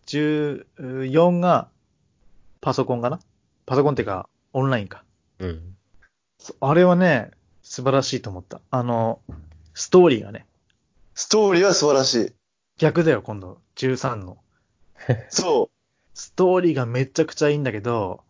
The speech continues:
Speaker 2: うん。
Speaker 1: ゲームシステムに問題がある。
Speaker 2: <laughs>
Speaker 1: いや、問題があるっていうか、や、いや、あのね、やり続けてるっていうか、や、やれば全然できる。面白いんだけど、
Speaker 2: うん。
Speaker 1: あの、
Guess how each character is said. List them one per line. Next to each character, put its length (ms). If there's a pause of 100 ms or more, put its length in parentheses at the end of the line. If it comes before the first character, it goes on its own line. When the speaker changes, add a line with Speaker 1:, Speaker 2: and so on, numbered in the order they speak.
Speaker 2:
う 80
ん。 340 (560)
Speaker 1:
ゲ 240
ー 20
ム 120
シ 160
ス 100
テ 280
ム 120
に 100
問 220
題 140
が 100
あ 40
る。 180 (1500)
Speaker 2:
<laughs> 1900
Speaker 1:
い 40
や、 200
問 200
題 140
が 80
あ 60
る 60
っ 20
て 140
い 40
う 40
か、 100
や、 220 (280)
い 80
や、 120
あ 20
の 80
ね、 240 (400)
や 140
り 140
続 320
け 80
て 80
る 60
っ 40
て 140
い 20
う 100
か、 80
や、 300
や 160
れ 120
ば 140
全 220
然 180
で 120
き 100
る。 160
面 160
白 140
い 20
ん 40
だ 60
け 80
ど、 300 (300)
Speaker 2:
う 60
ん。 340
Speaker 1:
あ 100
の、 400